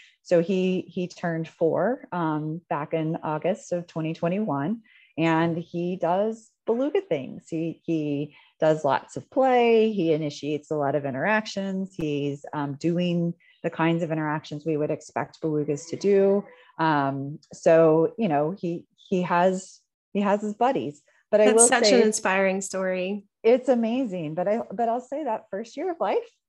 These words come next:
Speaker 1: matters.
Speaker 2: Oh,
Speaker 1: And he,
Speaker 2: absolutely.
Speaker 1: you know,
Speaker 2: For
Speaker 1: he,
Speaker 2: sure.
Speaker 1: he takes some, he takes some time off sometimes.
Speaker 2: <laughs> Yeah. And I
Speaker 1: <laughs>
Speaker 2: think, um, you know, you're such an incredibly, you know, well-read and well-studied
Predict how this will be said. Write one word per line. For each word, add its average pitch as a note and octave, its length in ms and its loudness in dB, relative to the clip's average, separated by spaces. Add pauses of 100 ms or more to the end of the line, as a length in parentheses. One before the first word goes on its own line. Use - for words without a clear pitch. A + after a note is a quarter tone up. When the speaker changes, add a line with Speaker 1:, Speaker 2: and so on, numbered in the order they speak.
(160)
Speaker 1:
matters. G#3+ 680 -6 (200)
Speaker 2:
Oh, C#4 140 6
Speaker 1:
And F#3 100 4
he, A3+ 80 4
Speaker 2:
absolutely. G#3 880 -2
Speaker 1:
you F#3 80 -12
know, F3+ 120 2
Speaker 2:
For B3 60 2
Speaker 1:
he, B3+ 40 0
Speaker 2:
sure. B3 420 0
Speaker 1:
he G3+ 100 2
takes G#3 280 -2
some, A3+ 340 0 (140)
he D4 120 -10
takes B3+ 240 0
some D#4 80 -2
time E4+ 280 -2
off A#4 220 -6
sometimes. - 640 -8 (100)
Speaker 2:
<laughs> - 120 -20
Yeah. D4 1000 2 (580)
And C4 140 4
I B3+ 100 4
Speaker 1:
<laughs> C4 80 -4
Speaker 2:
think, C#4+ 400 -4
um, G#3+ 520 -2 (560)
you A#3 100 0
know, A3 80 0
you're A3+ 420 0
such A#3+ 300 -4
an A3 60 -6
incredibly, G3 920 -4 (480)
you A3+ 140 -6
know, G3 100 -4
well-read F#3+ 880 -2
and G3 140 -2
well-studied F#3+ 680 -6